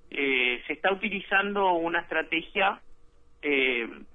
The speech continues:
que científicamente es válida en épocas de crisis, que es no da el tiempo de diseñar un medicamento, eh, digamos,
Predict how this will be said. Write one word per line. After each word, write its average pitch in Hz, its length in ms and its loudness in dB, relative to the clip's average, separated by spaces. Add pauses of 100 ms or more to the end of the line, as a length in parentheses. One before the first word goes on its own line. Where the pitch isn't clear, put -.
que 135 400 2
científicamente 175 800 -2
es 165 60 -4
válida 170 320 0
en 160 80 0
épocas 160 340 0
de 175 140 0
crisis, 220 420 -6
que 135 280 2
es - 60 -8 (540)
no 202 300 2
da 262 120 6
el 202 140 -4
tiempo 247 440 2
de 202 100 2
diseñar 170 600 0
un 185 120 0
medicamento, 170 1040 0 (400)
eh, 127 160 2
digamos, 151 500 2